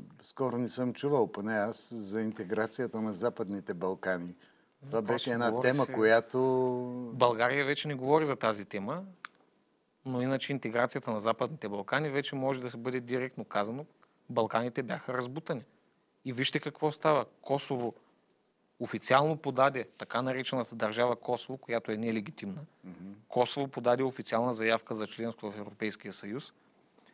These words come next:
Speaker 2: Един-два дена по-късно след заявката, официалният представител на Испания в Европейския парламент каза, че това е, няма как да бъде прието, тъй като Испания не признава Косово за държава. Испания не е единствената, има още поне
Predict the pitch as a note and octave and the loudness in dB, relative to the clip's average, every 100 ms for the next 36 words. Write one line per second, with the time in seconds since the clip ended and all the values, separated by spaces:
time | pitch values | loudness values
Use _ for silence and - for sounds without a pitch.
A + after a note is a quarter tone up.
0 | _ _ - B2 C3 B2 B2+ B2+ B2 - | _ _ -4 0 4 6 6 4 0 -2
1 | B2 C#3 - B2+ D3 C#3 A#2 A2 A#2+ - | -4 -4 -6 -4 -2 2 4 4 2 0
2 | D#3 F#3+ - - - _ _ - B2 - | -6 -6 -8 -20 -20 _ _ -10 -10 -4
3 | - C#3 C#3+ C3 B2 - C#3 C#3 C#3 B2+ | 4 4 4 0 -2 2 2 2 0 -2
4 | A2 - D#3 D#3 C3+ C3 A#2 A2 C3+ - | 0 4 4 4 0 -2 -4 -2 -4 -2
5 | A#2+ A#2+ A2+ D3 E3+ - D3 C#3+ - - | -4 -2 0 0 -2 0 0 0 -6 0
6 | C3 C3+ B2+ - _ _ - C#3+ C#3 C#3+ | 4 4 4 -6 _ _ 0 2 4 2
7 | B2+ A#2 A#2+ A2 B2 B2 E3+ E3+ D#3 D#3 | 2 2 -2 -2 -2 -2 -2 -2 -4 -4
8 | D3+ B2+ - - D#3 D#3 C#3+ D#3 D3 C3 | -6 -8 -2 4 4 4 -2 -4 -2 -4
9 | B2 D3 C#3+ - - _ _ - C3+ - | 2 4 4 2 -6 _ _ -2 0 0
10 | B2+ B2 A#2+ B2 A#2+ D#3 D3 - _ _ | -2 -2 0 0 4 2 2 -4 _ _
11 | _ _ _ - A2 - A#2+ B2 A#2 A#2+ | _ _ _ -8 -6 4 4 4 0 -2
12 | A#2 C#3+ D3+ D#3 - B2 B2 B2 A#2+ - | -2 -2 -2 -4 -4 -2 -2 -2 -8 -4
13 | B2+ | -2